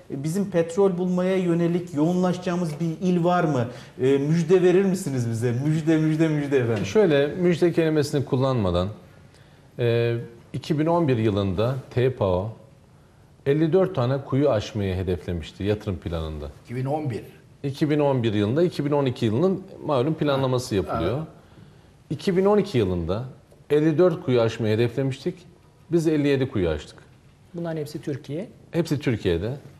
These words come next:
Speaker 2: On bir tanesi bunun, on bir tanesinde petrol bulundu ve, e, altısında da doğalgaz bulundu. Bunların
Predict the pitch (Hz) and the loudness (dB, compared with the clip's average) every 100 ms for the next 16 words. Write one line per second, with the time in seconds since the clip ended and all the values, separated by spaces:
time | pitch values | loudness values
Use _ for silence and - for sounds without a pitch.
0 | - - 170 196 185 160 127 127 113 104 | -20 -2 2 4 4 2 0 -2 -2 -2
1 | 92 - 87 82 - 113 107 98 123 - | -4 -4 -4 -4 -8 -2 0 -2 -6 -12
2 | - - - - - 160 165 147 143 117 | -20 -20 -20 -20 -4 0 2 0 0 0
3 | 110 - 107 - 110 - 143 135 139 143 | -2 -2 -4 0 -2 2 0 0 -2 -2
4 | 139 151 151 - - - - - - 110 | -2 -4 -6 -16 -20 -20 -20 -20 -18 -4
5 | 113 117 107 - - - - - - - | 0 2 0 -4 -20 -20 -20 -20 -20 -20
6 | - - - 107 107 104 104 101 101 98 | -20 -20 -6 -2 0 0 0 0 0 0
7 | 98 98 95 - - - - - 147 165 | 0 -2 -4 -10 -20 -20 -12 2 2 2
8 | - 185 175 175 190 - - - - 120 | 0 0 2 4 0 -2 -14 -14 -6 0
9 | 113 95 87 80 80 78 73 71 - - | 2 2 0 -2 -4 -6 -6 -10 -14 -20
10 | - - - - - - - - - - | -20 -20 -20 -20 -20 -20 -20 -20 -20 -8
11 | 123 196 208 110 117 | 0 2 4 4 0